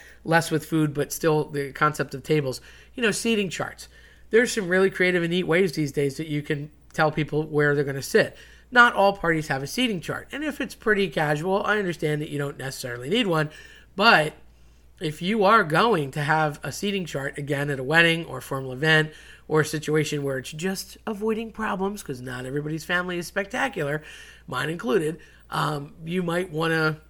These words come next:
avoid conflict and put certain people at certain places. Well, don't be that person that does not abide by the seating chart.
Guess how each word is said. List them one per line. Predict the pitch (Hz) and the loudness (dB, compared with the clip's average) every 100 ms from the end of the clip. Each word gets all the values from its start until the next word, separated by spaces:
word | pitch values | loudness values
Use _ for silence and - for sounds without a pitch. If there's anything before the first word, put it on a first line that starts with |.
| - | -10
avoid | - 170 170 170 | -2 0 2 0
conflict | - 165 156 190 202 | 2 2 2 0 0
and | 165 151 | -2 -4
put | 180 | -6
certain | 175 160 185 | -4 -6 -4
people | 156 156 | -6 -4
at | 160 - | -4 -4
certain | 143 147 | -8 -6
places. | 175 240 269 123 - - - - - - | 0 2 2 -4 -10 -20 -20 -20 -16 0
Well, | 175 226 220 - - - | 4 4 2 -6 -20 -10
don't | 147 185 254 240 | 0 2 2 -2
be | 185 262 208 175 196 - 156 | 0 2 2 0 -4 -10 0
that | 170 208 - - | 4 4 2 0
person | 240 240 151 123 147 - - - | 2 2 -2 -4 -6 -16 -20 -8
that | 170 160 | -4 -2
does | 170 185 151 | 2 2 0
not | 160 143 - | -4 -4 -6
abide | 170 147 156 131 127 156 - - | -10 -6 -4 -4 -6 -10 -14 -8
by | 113 120 | -6 -4
the | 151 | -6
seating | - 285 277 | -2 0 -2
chart. | 170 143 98 | -4 -6 -8